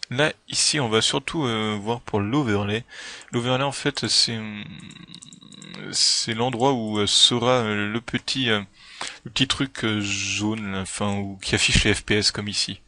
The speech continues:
Donc des fois sur mes vidéos vous les voyez, donc vous choisissez, oh là là, vous choisissez, soit en haut à gauche, là, là, là, ou soit vous le retirez pour pas qu'on le voit. De préférence, moi je mets en haut à gauche pour que je voie.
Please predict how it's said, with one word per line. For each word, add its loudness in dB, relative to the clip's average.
Donc -2
des 8
fois 2
sur 2
mes -2
vidéos 0
vous 0
les 4
voyez, 0
donc -6
vous -4
choisissez, -2
oh 0
là 4
là, 6
vous -2
choisissez, -2
soit 0
en -2
haut 4
à 6
gauche, 0
là, 0
là, 2
là, 2
ou -4
soit 0
vous 0
le 2
retirez 2
pour -8
pas -6
qu'on -10
le -10
voit. -4
De 0
préférence, 0
moi -4
je -2
mets -2
en 2
haut 2
à 0
gauche -2
pour -4
que -4
je 2
voie. 0